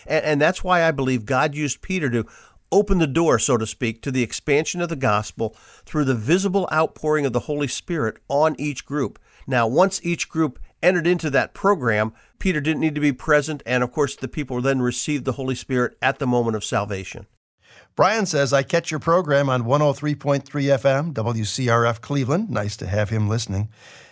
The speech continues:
Speaker 2: He takes us to the Gospels where Jesus said that the birds of the air have nests and foxes have holes in the ground, but the Son of Man has nowhere to lay his head. What did he mean by this? Didn't he live with his earthly parents,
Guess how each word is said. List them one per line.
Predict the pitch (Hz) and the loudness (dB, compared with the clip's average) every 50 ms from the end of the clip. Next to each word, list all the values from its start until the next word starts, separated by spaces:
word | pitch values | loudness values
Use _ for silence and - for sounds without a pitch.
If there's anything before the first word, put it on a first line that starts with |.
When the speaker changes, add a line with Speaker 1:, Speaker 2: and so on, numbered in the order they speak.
| _ _ | _ _
Speaker 2:
He | - 151 | -8 -2
takes | 147 208 233 226 - | 2 2 2 2 0
us | 190 - | -4 -4
to | - 175 | -4 -4
the | 160 151 | -2 2
Gospels | - 147 165 185 - - - 139 147 127 | 2 4 4 2 0 -4 -8 -8 -8 -6
where | 135 143 139 | -4 -4 -4
Jesus | 120 98 104 165 214 233 - 220 208 180 | -2 -2 0 0 2 2 0 0 0 0
said | - 196 180 151 | 2 0 0 0
that | 156 143 135 | 0 -4 -4
the | 147 | -6
birds | 120 113 139 170 208 233 202 165 | -4 0 2 2 2 2 0 -2
of | 180 156 | -2 -2
the | 151 156 147 147 | 0 0 0 2
air | 160 175 180 156 | 2 2 2 2
have | 143 139 123 117 | 2 2 2 0
nests | 123 135 151 185 202 196 - - - - - - _ - | 0 2 2 0 0 -2 -8 -12 -14 -16 -16 -16 _ -14
and | 92 95 - | -12 -8 0
foxes | - 156 160 165 160 - - 170 139 | 2 4 4 2 2 -2 -8 -10 -4
have | 123 131 123 110 | -4 -4 -4 -2
holes | 127 147 165 170 170 151 135 | -2 -2 -2 0 -2 -2 -2
in | 151 143 | -2 -2
the | 139 | -2
ground, | 123 127 143 143 156 165 170 170 180 180 175 - | 0 0 2 2 2 2 0 0 -2 -4 -6 -8
but | - 120 175 190 190 160 156 - - - - - - _ | -6 0 2 2 2 2 -2 -4 -16 -20 -20 -20 -16 _
the | - 147 | -6 -4
Son | - - 185 175 170 165 | 0 2 2 4 4 2
of | 151 147 | 0 0
Man | 175 185 185 170 | 0 0 0 0
has | 156 165 170 147 147 | 2 0 0 0 0
nowhere | 147 151 165 196 214 214 180 139 135 | 0 2 2 2 2 2 0 0 0
to | 123 139 | -2 -4
lay | 131 131 127 120 117 | -4 -2 -2 -2 -2
his | 104 101 110 107 95 - | -2 -2 -2 -4 -4 -6
head. | - 92 87 82 - - _ _ _ _ _ _ _ _ _ - | -8 -8 -8 -10 -12 -16 _ _ _ _ _ _ _ _ _ -8
What | - 147 | -4 -4
did | 185 226 | 0 2
he | 233 | 2
mean | 185 143 156 202 233 220 | 4 4 6 4 4 4
by | 170 107 85 78 | 2 0 0 -2
this? | 73 73 73 - - | -6 -10 -12 -12 -10
Didn't | - 135 143 196 175 | -6 -2 0 2 2
he | 180 156 | 2 2
live | 131 127 143 175 196 | 0 0 0 0 0
with | 190 185 | 0 -2
his | 180 - - - | -2 -2 -4 -4
earthly | 147 156 165 - 165 156 | -4 -4 -4 -4 -6 -4
parents, | 151 156 147 143 156 185 220 233 - - - | -2 0 0 0 0 -2 -4 -6 -10 -14 -20